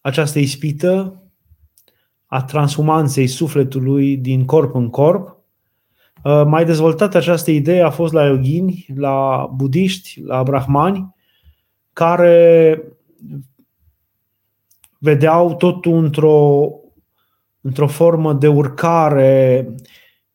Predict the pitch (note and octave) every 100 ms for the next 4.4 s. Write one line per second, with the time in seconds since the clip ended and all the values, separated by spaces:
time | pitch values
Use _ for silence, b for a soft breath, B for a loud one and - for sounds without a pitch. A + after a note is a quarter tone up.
0 | - - - - - D3 b b b b
1 | - D3+ D3+ D3+ D3 C#3+ - - _ _
2 | - - F#3+ F#3 D#3 D3+ D3 C#3 C3 -
3 | E3 C#3+ A#2+ C#3+ E3+ E3+ F3 E3+ D#3+ D3+
4 | C3 E3 D3+ B2+